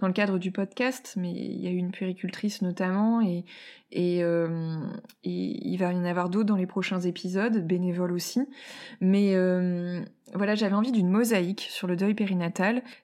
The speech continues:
Je me, je me suis posé un peu la, la question, « Bon, c'est quoi, euh, quelles sont mes compétences ? » Et qu'est-ce que je peux en faire ? Et clairement, j'étais capable de faire un podcast, donc je me suis dit, « Allez, je me lance. » Et, et il y avait ce besoin pour moi d'en parler, mais pas d'en parler directement,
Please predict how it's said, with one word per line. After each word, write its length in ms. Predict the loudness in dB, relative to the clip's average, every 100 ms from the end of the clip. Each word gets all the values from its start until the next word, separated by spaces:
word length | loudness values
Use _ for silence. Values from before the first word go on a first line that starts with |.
| _ _
Je 140 | 2
me, 180 | 2 2 2
je 120 | 4
me 60 |
suis 160 | 4 2
posé 480 | -2 0 2 2 2
un 160 | 2
peu 220 | 0 -2 0
la, 240 | 2 2
la 120 | 0
question, « 360 | -2 -4 -2 0
Bon, 180 | 0 0
c'est 180 | 0
quoi, 380 | 0 2 2 2
euh, 100 | 0 -4 -12 -6
quelles 160 | -2 -2
sont 160 | 0
mes 120 | 0
compétences ? » 840 | 0 -2 -4 -2 0 0 -2 -6 -14 _ _ -6
Et 300 | -2 -2 -2
qu'est-ce 240 | -2 -2
que 120 | -2
je 100 | -4
peux 160 | -2 0
en 140 | 0
faire ? 360 | 0 -2 -4 -6 -4
Et 380 | -2 0 0 -4
clairement, 400 | -4 -4 -2 -2
j'étais 260 | -2 -4
capable 380 | -4 -2 0 0
de 80 | -2
faire 240 | -2 -4
un 60 | -4
podcast, 580 | -4 -4 -2 -2 -4 -6
donc 160 | -2 0
je 80 | -2
me 40 |
suis 140 | -2
dit, « 220 | -4 -6 _
Allez, 240 | 4 4
je 100 | 4
me 120 | 2 2
lance. » 400 | 0 -4 -8 -12 -16 -14 -14 -14 -10 2
Et, 1120 | 4 6 6 4 4 4 4 4 2 0 -2 -6 -18 -20 -2
et 80 | 2
il 40 |
y 80 | 4
avait 180 | 4 2
ce 80 |
besoin 300 | 2 2 2
pour 160 | 0 2
moi 180 | 2 4
d'en 180 | 2 -2
parler, 600 | 0 0 2 2 0 0
mais 140 | 0
pas 160 | 2 2
d'en 140 | 2
parler 240 | 0 -2 -2
directement, 840 | -2 -2 -4 -4 0 0 -2 -8